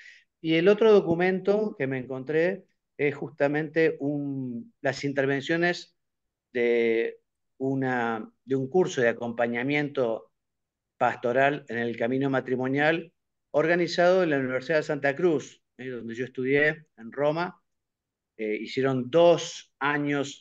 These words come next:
seguidos este curso y después, eh, se hizo un libro, un texto con estas conferencias que son selectas, son bien concretas, son prácticas.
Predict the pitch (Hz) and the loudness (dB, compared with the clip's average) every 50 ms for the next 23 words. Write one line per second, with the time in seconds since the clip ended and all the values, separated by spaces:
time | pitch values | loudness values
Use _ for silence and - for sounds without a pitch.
0 | - - - 131 127 123 135 139 135 139 139 139 135 139 - - _ _ _ _ | -18 -6 -4 -2 -2 0 0 0 0 2 0 0 -2 -4 -12 -18 _ _ _ _
1 | _ _ _ _ - 123 113 - - 123 120 - 160 160 160 151 151 - 180 180 | _ _ _ _ -8 -8 -6 -4 -4 -4 -4 -2 -2 -2 -2 -2 -4 -4 -2 -2
2 | 190 196 185 _ - - - 127 123 135 - - - - - - - - - - | -2 -4 -8 _ -14 -10 -8 -6 -6 -6 -6 4 6 6 6 6 4 2 -6 -14
3 | - _ _ _ _ _ _ _ _ - 113 110 107 107 107 107 104 101 101 95 | -18 _ _ _ _ _ _ _ _ -8 -6 -4 -4 -4 -4 -4 -4 -4 -6 -6
4 | 95 92 - - - _ - - 127 123 123 127 123 - 131 131 123 - - - | -6 -8 -10 -12 -18 _ -10 -6 -4 -2 -2 -4 -2 0 0 0 0 -2 -6 -18
5 | _ _ _ _ _ _ _ 123 123 123 120 120 117 110 101 104 107 113 110 113 | _ _ _ _ _ _ _ -6 -6 -4 -2 -2 -4 -4 -4 -2 -4 -2 -4 -4
6 | 113 107 - - 123 117 - - - - 123 123 127 113 - - - 117 110 113 | -6 -8 -2 0 0 0 0 -4 -10 -6 -4 -4 -4 -4 -6 -8 -8 -6 -6 -6
7 | 107 104 - 120 110 - _ 120 120 110 117 - 135 143 151 151 147 135 127 - | -8 -6 -6 -8 -8 -6 _ -6 -6 -6 -4 -2 2 2 2 2 2 0 -2 -2
8 | 160 160 165 165 165 - - _ _ _ _ _ _ _ _ _ _ _ 107 98 | -2 -2 -2 -2 -8 -14 -20 _ _ _ _ _ _ _ _ _ _ _ -10 -8
9 | - - 127 123 123 120 117 113 117 117 - - 120 127 139 147 139 143 - - | -6 -4 -4 -2 -2 -2 -4 -6 -8 -10 -6 -4 -2 0 0 0 0 -2 0 2
10 | 156 151 151 - - - - - - - _ _ _ - - 127 123 120 123 117 | 2 2 2 0 -6 -14 -16 -20 -20 -20 _ _ _ -14 -10 -8 -8 -6 -6 -8
11 | 107 110 120 123 127 127 127 127 123 120 113 117 120 135 131 131 135 131 127 127 | -6 -6 -6 -4 -4 -6 -6 -6 -8 -8 -6 -4 -2 -2 -2 0 0 0 -2 -2
12 | 127 - - _ - 123 123 120 117 - - _ _ - 135 135 127 131 - _ | -2 -10 -18 _ -8 -8 -6 -6 -8 -12 -16 _ _ -2 0 0 -2 -2 -8 _
13 | 120 117 - 131 131 131 131 - - - _ | -16 -6 -4 -4 -4 -4 -6 -14 -18 -20 _